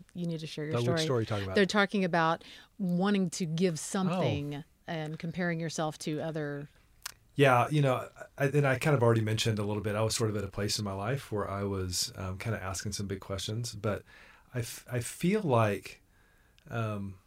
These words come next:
Speaker 2: it was different. This, like, I think we see needs out there. Sometimes we think it's kind of far away.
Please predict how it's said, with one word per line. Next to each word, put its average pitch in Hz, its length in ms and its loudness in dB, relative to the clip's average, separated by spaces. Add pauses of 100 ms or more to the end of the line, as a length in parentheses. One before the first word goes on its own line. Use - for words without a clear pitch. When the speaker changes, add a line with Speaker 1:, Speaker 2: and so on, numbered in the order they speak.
(920)
Speaker 2:
it 160 40 2
was 127 160 2
different. 160 540 2
This, 107 220 -4
like, 127 200 0
I 143 100 0
think 214 220 -2
we 147 100 2
see 131 360 2
needs 113 720 0
out 110 240 -4
there. 107 240 -2
Sometimes 107 480 -4
we 101 120 -4
think 107 200 -4
it's 101 120 -6
kind 110 220 -6
of 95 60 -12
far 107 220 -2
away. 98 420 -2